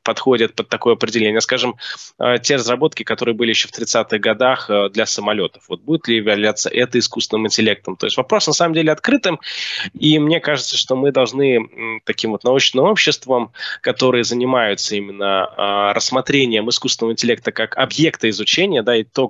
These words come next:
как мы вводим искусственный интеллект как средство обучения в различные образовательные процессы, мы всё-таки для себя должны более чётко определить данные,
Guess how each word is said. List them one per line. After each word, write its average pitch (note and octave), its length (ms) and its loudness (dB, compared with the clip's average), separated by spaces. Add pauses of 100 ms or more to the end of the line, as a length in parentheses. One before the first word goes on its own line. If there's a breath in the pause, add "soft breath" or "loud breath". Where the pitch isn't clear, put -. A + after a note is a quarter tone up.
как - 320 -4
мы A#2+ 180 -4
вводим A2+ 580 0 (260 loud breath)
искусственный B2 440 -2
интеллект A#2 220 0 (360)
как - 200 -2
средство D#3+ 400 2
обучения A#2 880 0
в F#2+ 120 -8
различные A2+ 400 -2
образовательные G#2+ 540 0
процессы, - 480 -2
мы C3+ 160 0
всё-таки - 320 0
для A2+ 80 4
себя A#2+ 260 2
должны A#2 320 2 (300 loud breath)
более B2+ 260 2
чётко A#2+ 320 0
определить A2+ 540 0
данные, A#2 460 2